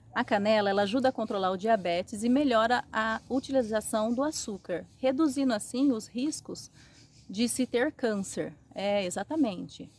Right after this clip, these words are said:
Então é um grande benefício aí, eu acho que vale realmente a pena fazer o uso da canela. Vai melhorar o seu intestino,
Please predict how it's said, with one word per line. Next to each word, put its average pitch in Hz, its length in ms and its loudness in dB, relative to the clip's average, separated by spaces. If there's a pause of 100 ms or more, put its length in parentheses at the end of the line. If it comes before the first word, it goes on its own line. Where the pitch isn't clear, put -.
(120)
Então 185 320 -10
é 226 60 0
um 226 80 0
grande 202 340 -2
benefício 269 640 -4
aí, 190 120 -8
eu 190 80 -8
acho 196 120 -12
que - 60 -20
vale 214 160 -6
realmente 247 480 -4
a - 20 -14
pena 262 520 -4 (520)
fazer 254 300 0
o 277 80 2
uso 247 220 0
da 277 120 0
canela. 196 520 -2 (260)
Vai 240 100 2
melhorar 262 360 6
o 220 40 -2
seu 233 140 -4
intestino, 196 800 -6